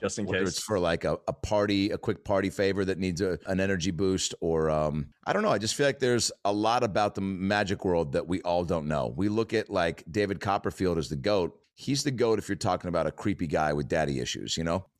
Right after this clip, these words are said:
Speaker 2: I've seen that guy show a lot. It's weird. It doesn't change.
Speaker 1: It's
Speaker 2: You gotta
Speaker 1: super
Speaker 2: mix
Speaker 1: weird.
Speaker 2: it up, dude. Fifty straight years at the M G M with the same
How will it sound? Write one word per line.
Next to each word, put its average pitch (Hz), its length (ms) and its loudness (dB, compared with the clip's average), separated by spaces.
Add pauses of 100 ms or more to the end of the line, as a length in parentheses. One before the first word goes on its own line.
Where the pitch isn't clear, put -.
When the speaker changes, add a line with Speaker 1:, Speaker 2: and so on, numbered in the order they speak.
(100)
Speaker 2:
I've 95 160 0
seen 113 160 0
that 98 160 0
guy 98 140 2
show 85 260 2
a - 20 2
lot. 87 380 2
It's 110 180 -2
weird. 104 440 2 (180)
It 98 80 -2
doesn't 113 260 0
change. 98 640 0
Speaker 1:
It's 110 100 -8
Speaker 2:
You 104 80 0
gotta 135 220 2
Speaker 1:
super 117 80 -2
Speaker 2:
mix 101 180 -4
Speaker 1:
weird. 90 80 -4
Speaker 2:
it 85 40 2
up, 80 100 -2 (100)
dude. 76 240 0
Fifty 151 540 0
straight 120 320 2
years 104 360 2
at 92 120 0
the 95 160 2
M 92 140 2
G 85 180 2
M 80 300 0 (120)
with 80 320 0
the 82 80 -8
same 87 600 0